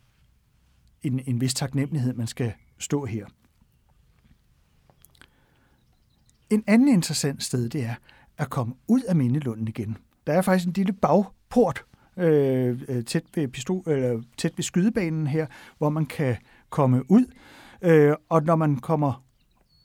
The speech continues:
ud her, så, øh, så, så kommer man faktisk ind i, øh, i det, der hedder Ryvangens Naturpark.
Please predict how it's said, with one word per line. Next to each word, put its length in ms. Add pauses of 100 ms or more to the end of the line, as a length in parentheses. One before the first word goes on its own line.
(100)
ud 160 (140)
her, 280 (440)
så, 320
øh, 680
så, 160 (260)
så 160 (300)
kommer 220
man 200
faktisk 300
ind 160 (180)
i, 280
øh, 220 (220)
i 80
det, 180
der 60
hedder 180
Ryvangens 420
Naturpark. 600